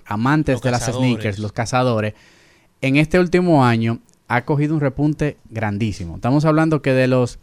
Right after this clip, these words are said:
Speaker 1: eh, streamers más grandes, por ejemplo, de Latinoamérica,
Speaker 2: Tienen que ver con
Speaker 1: es,
Speaker 2: zapatos.
Speaker 1: tienen que ver con zapatos.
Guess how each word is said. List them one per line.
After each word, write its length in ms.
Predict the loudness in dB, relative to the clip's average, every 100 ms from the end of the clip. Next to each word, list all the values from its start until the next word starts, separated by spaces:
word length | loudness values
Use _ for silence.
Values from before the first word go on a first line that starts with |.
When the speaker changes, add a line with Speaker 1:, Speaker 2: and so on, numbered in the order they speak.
| _ _ -20 -20 -8
Speaker 1:
eh, 160 | 0 0
streamers 640 | 0 2 2 4 0 -2 -2
más 480 | 0 0 0 -6 -8
grandes, 420 | 0 2 2 0
por 120 | 0
ejemplo, 200 | 0 0
de 80 | 0
Latinoamérica, 800 | 0 -2 -2 -2 -4 -6 -8 -10
Speaker 2:
Tienen 200 | -12 -14
que 80 | -14
ver 80 | -14
con 120 | -14
Speaker 1:
es, 40 |
Speaker 2:
zapatos. 160 | -14 -8
Speaker 1:
tienen 240 | -6 -6
que 100 | -6
ver 140 | -6 -6
con 160 | -10
zapatos. 480 | -12 -12 -14 -16 -20